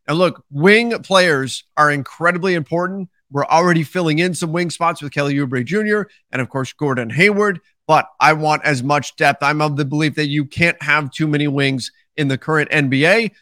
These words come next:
So Danuel House, a guy who can shoot the three a little bit, can defend a little bit, and he's one of the few wings that you can probably still get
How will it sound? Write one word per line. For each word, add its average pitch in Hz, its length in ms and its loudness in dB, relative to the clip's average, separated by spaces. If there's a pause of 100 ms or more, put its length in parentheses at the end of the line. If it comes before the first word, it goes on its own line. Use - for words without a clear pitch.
(120)
So - 140 -16
Danuel 147 380 0
House, 160 300 0
a 151 40 -6
guy 139 180 2
who 131 80 -2
can 120 140 -12
shoot 135 220 -6
the 113 80 -14
three 226 220 2
a 220 60 8
little 214 180 0
bit, 214 220 -2 (280)
can 127 140 -4
defend 180 380 0
a 190 40 -2
little 185 220 -2
bit, 180 300 -2 (280)
and 165 200 4
he's 151 200 0
one 151 120 -4
of 135 60 -6
the 131 80 -4
few 165 180 -4
wings 147 280 -2
that 120 100 -10
you 117 80 -12
can 120 120 -14
probably 143 440 0
still 139 240 -6
get 127 240 -2